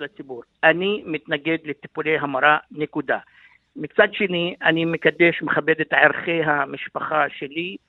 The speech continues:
אני בא מחברה שמרנית, אבל חשוב לומר, אני נגד שיח של אלימות ושנאה. עבדנו, אה,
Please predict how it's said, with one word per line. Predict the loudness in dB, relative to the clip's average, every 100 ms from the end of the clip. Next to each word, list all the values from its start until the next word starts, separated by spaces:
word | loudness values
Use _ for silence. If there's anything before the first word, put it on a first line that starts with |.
| _ _ -8
אני | -6 2
בא | 4 4
מחברה | 0 -4 -6 2 4 4 0
שמרנית, | -6 -4 -2 -4 -4 0
אבל | 4 6 6 2 _ _ _ _ _ -20
חשוב | -14 -12 -6
לומר, | -4 -2 -4 -10 -20 _ -10
אני | -8
נגד | -2 0 2 0 -2 _
שיח | -6 0 2 0 -4
של | -4 -4 -2
אלימות | -4 -2 -2 0 -2 -4 -18 _ _ _ _
ושנאה. | -2 0 0 -2 -4 -2 -2 -4 -6 -6 -4 -4 2 6 6 4 -2 _ _ _ -2
עבדנו, | 0 0 0 -2 -2 -6 -6 -10
אה, | _